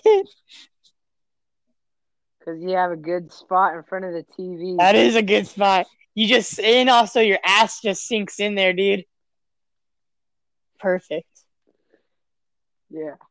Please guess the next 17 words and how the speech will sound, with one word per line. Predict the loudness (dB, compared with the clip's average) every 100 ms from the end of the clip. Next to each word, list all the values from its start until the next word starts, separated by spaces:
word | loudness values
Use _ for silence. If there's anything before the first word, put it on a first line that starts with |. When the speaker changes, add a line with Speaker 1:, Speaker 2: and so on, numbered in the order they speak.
| _ _ _
Speaker 1:
So | 0 2 4
if | 2
anyone's | 4 4 4 4
at | 2 4
my | 2
house, | 4 4 2 -2 -20 0
don't | 4 6 4 _ _
ever, | 4 6 6 6 6 6 2 -6 _ _ _ _ _ _ _ _ _ _ _ _ _ -20 0
I | 4
mean | 6 6 6
ever, | 8 8 8 6 4 -2 _ 2 4 6
sit | 6 6 6
in |
my | 8 8
spot. | 6 4 2 6 8 8 4 _ _ _ _ _ _ _ _ _ _ _
No | 2 6 8 8
one. | 8 6 2